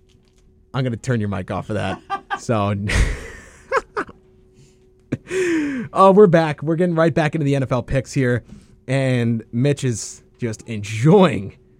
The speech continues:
Speaker 1: every last bite of that granola bar.
Speaker 2: <laughs>
Speaker 1: Delectable. Um, but <laughs> we left off with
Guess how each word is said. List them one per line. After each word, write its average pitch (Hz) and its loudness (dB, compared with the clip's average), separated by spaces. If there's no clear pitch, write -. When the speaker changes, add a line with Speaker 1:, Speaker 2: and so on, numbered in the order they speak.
Speaker 1:
every 160 2
last 123 -2
bite - 2
of - 0
that 190 0
granola 120 -2
bar. 101 -4
Speaker 2:
<laughs> - -14
Speaker 1:
Delectable. 131 0
Um, 123 0
but 117 0
<laughs> - -14
we 196 6
left 214 2
off 185 0
with 160 2